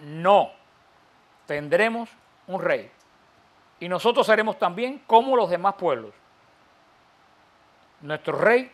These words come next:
nos juzgará, irá al frente de nosotros y combatirá nuestros combates". Oyó Samuel todas las palabras de la casa de Israel y los repitió delante del Señor. Pero el Señor dijo a Samuel,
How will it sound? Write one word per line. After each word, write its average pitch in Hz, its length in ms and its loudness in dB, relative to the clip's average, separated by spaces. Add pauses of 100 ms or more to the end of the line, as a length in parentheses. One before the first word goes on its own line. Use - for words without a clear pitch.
nos 151 260 -6
juzgará, 156 800 0 (280)
irá 143 200 -8
al 151 100 -4
frente 170 400 -6
de 135 80 -4
nosotros 214 640 -2
y 165 80 -12
combatirá 147 640 0
nuestros 202 280 -6
combates". 170 600 -4 (800)
Oyó 135 200 -10
Samuel 147 500 -8 (240)
todas 208 340 2
las 196 100 2
palabras 156 800 0
de 131 100 -8
la 127 140 -8
casa 151 380 -2
de 135 80 -10
Israel 127 520 -6 (760)
y 147 80 -10
los 160 100 -2
repitió 143 460 -6
delante 165 400 -4
del 165 120 -10
Señor. 135 380 -12 (840)
Pero 147 120 -6
el 151 60 -6
Señor 165 240 -6
dijo 160 180 -8
a 151 40 -6
Samuel, 143 400 -6